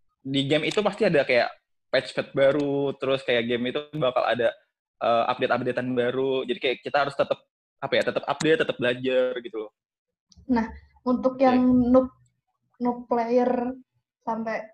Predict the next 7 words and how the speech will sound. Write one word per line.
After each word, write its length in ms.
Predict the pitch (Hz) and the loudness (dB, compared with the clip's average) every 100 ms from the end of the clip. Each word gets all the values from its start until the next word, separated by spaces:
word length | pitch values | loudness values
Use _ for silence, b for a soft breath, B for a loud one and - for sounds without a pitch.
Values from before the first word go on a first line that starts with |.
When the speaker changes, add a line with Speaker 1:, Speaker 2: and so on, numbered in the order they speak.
| _ _ _ - | _ _ _ -8
Speaker 2:
ke 400 | 226 214 214 - | -4 -2 -4 -4
pro 240 | - 233 226 | -4 -2 2
kan 240 | 254 262 | 4 4
udah 80 | 214 | 2
banyak 240 | 196 208 - _ 208 | -4 -6 -8 _ -8
banget 180 | 202 202 208 | -6 -6 -8
rintangannya. 580 | 202 185 180 180 208 | -6 -6 -8 -8 -8